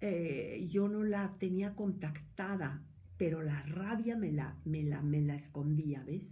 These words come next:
El día que sané la tristeza, entonces ese día se me quitó la rabia, se me quitó lo corajuda, y entonces soy muy feliz porque ya no soy enojona, porque sané la tristeza, ¿sí me entiendes?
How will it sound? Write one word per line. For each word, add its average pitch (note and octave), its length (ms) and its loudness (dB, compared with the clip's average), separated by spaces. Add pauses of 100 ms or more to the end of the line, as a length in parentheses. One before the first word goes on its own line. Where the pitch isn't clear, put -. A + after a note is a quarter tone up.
(640)
El F3+ 140 0
día F#3+ 260 2
que F3 260 0
sané D3+ 360 2
la E3 200 -2
tristeza, F3 680 -4 (800)
entonces E3+ 840 0
ese D#3+ 380 -2
día D#3 260 0
se G3 140 -2
me F3 80 2
quitó C#3+ 260 -6
la B2+ 140 -8
rabia, C#3 340 -6
se D3+ 140 -4
me D3+ 140 2
quitó - 220 -6
lo C#3+ 140 -4
corajuda, D3+ 460 0 (580)
y C4+ 120 2
entonces E3 280 -4
soy D#3+ 140 0
muy E3+ 160 0
feliz D#3+ 320 -2
porque D#3 300 -6
ya D3 120 0
no D3+ 160 0
soy D3+ 260 -2
enojona, G#3 540 0 (840)
porque E3+ 720 2 (240)
sané D3+ 540 0
la C#4+ 180 0
tristeza, - 640 -10 (360)
¿sí - 160 -6
me D#3+ 100 -2
entiendes? D3+ 680 -4